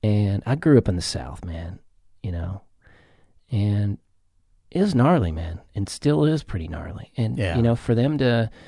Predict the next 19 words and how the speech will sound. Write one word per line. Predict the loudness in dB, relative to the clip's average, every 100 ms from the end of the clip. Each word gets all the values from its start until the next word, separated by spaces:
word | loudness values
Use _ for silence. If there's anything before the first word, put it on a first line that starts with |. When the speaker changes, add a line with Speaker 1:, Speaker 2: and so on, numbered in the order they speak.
| -20 -12
Speaker 1:
throw | 2 6 6
nooses | 6 2 0
around | 2 2 2 2 2 0 -2
some | -4 -2
of | 0
these, | 0 0 -2 -4 -8 -12 -8
uh, | -6 -6 -8 -10 -6
guys | -4 -2 -4 -6 -10
that, | -12 -12 _
you | -10
know, | -8 -6 -6 -8 -16 -20 -20 -20 -12
were, | -8 -6 -6 -8 -12 -14 -8
you | -6
know, | -4 -8 -10 -4
known, | 0 4 4 4 4 4 0 -6 -18 -20 -20 -20 -20 -20 -12
um, | -10 -8 -10 -10 -10 -12 -20 _ _ _
lynchmen, | -6 -4 -4 -4 -4 -8 -12
hell | -2 0 2
yeah, | -2